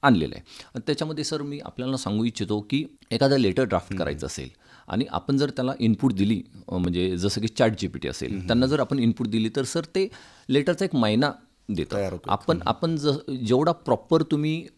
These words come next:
Speaker 1: त्याला इनपुट देणार तेवढा
Speaker 2: हम्म.
Speaker 1: प्रॉपर तुम्हाला महिना तयार होतो सर.
Speaker 2: हम्म.
Speaker 1: हे एक झालं,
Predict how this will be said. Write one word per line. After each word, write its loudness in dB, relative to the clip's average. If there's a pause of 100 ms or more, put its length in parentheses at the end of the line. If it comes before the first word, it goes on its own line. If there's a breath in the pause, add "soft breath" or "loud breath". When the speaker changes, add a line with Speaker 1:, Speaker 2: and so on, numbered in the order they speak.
Speaker 1:
त्याला 0
इनपुट 2
देणार 0
तेवढा 2
Speaker 2:
हम्म. 0
Speaker 1:
प्रॉपर -2
तुम्हाला -2
महिना -2
तयार -10
होतो -20
सर. -6
Speaker 2:
हम्म. -6 (120)
Speaker 1:
हे 6
एक 0
झालं, 2